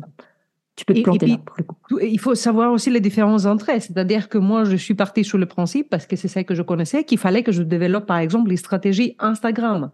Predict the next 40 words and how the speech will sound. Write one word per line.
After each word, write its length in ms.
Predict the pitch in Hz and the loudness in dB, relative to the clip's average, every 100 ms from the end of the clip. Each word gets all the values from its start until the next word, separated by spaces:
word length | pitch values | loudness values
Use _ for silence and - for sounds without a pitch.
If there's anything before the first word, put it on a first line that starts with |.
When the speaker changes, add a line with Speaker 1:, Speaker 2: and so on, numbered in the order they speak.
| - | -6
Speaker 2:
pour 140 | 165 | -2
Zénon 220 | 165 160 | 0 0
Musée. 280 | 156 147 135 - - - - | 0 -2 -4 -8 -20 -12 -2
Or, 260 | 208 240 226 | 0 0 0
je 100 | 190 | 0
me 80 | |
rends 160 | 170 170 | 2 0
compte 280 | 220 277 269 | 0 0 0
que, 220 | 220 220 | 0 0
voilà, 300 | 175 185 156 | 0 -2 -2
OK, 160 | 180 180 143 | -2 -2 -4
ça 140 | 160 | -4
peut 180 | - 185 | -4 -4
faire 240 | 175 180 | -2 -2
venir 380 | 160 165 170 160 | -2 0 0 0
de, 300 | 156 160 156 | -2 -4 -2
de 120 | 151 | -2
gens 200 | 151 170 | 0 0
qui 280 | 165 - 160 | -2 -4 -4
sont 220 | 143 185 | -2 -2
tombés 260 | 175 165 160 | 0 -2 -2
là-dessus, 420 | 151 139 - 262 - - - | -2 -4 -4 -4 -4 -10 -4
mais 80 | 165 | -2
c'est 160 | 185 | -2
pas 140 | 202 226 | 0 0
le 80 | 196 | 0
principal 480 | - 190 196 202 | -2 -2 -2 -2
de 60 | 196 | 0
mon 120 | 185 | 0
activité. 520 | 185 175 190 165 151 139 | 0 -2 -4 -2 -2 -2
Donc, 360 | 143 190 - - - - _ _ - | 0 0 -2 -12 -20 -20 _ _ -8
je 120 | 156 | -4
me 60 | 165 | -4
suis 160 | - | -4
dit 120 | 156 | -2
au 160 | 175 160 | 0 -2
bout 200 | 147 165 | -2 -2
d'un 120 | 156 | -2
moment, 180 | 151 214 | -2 -2
pourquoi 460 | 220 180 - 226 | -2 -4 0 0